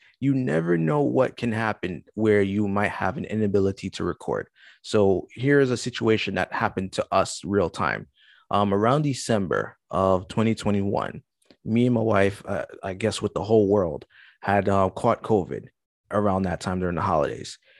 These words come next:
Now, we were out of commission, um, about two weeks. Um, not that we couldn't speak, but anybody who's caught covid, um, knows the feeling that it kinda puts over you. So we couldn't record nothing for those two weeks.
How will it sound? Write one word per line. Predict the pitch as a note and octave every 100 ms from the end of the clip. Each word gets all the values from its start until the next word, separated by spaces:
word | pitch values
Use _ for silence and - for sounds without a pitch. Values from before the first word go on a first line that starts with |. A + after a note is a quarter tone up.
| - _ -
Now, | G#2+ G2
we | A2
were | D3 D3+
out | C#3
of | B2
commission, | - G#2 A#2 - F#2+ F#2 - _
um, | F#2 F#2+ F#2 F2+ E2+
about | - G2 F#2 - -
two | - B2
weeks. | A2 G#2+ D#2 - - - _ _ -
Um, | F#2 F2+ F2 F2 G2 _ _ _ _ _ _ -
not | D3+ D#3+ E3
that | C3+
we | C#3 C3
couldn't | C3+ G#2+
speak, | - - C3 C3
but | - A2 -
anybody | A#2+ B2+ A#2
who's | A2+ A2+ -
caught | - A2 -
covid, | - B2+ B2 B2+ C#3 _ _
um, | F2+ F#2 G2
knows | A2 A2
the | G2+
feeling | - A#2 G#2
that | F#2+ E2
it | -
kinda | G#2+ F#2
puts | - G#2 -
over | F2+ G#2
you. | C3 D#3 E3+ _ - - -
So | - B2
we | A2+ A#2+ C#3
couldn't | - E3 -
record | B2+ - B2 A2
nothing | G#2+ G#2+ G2+
for | G2 G2
those | G2 F#2+
two | - G#2
weeks. | F2+ E2 -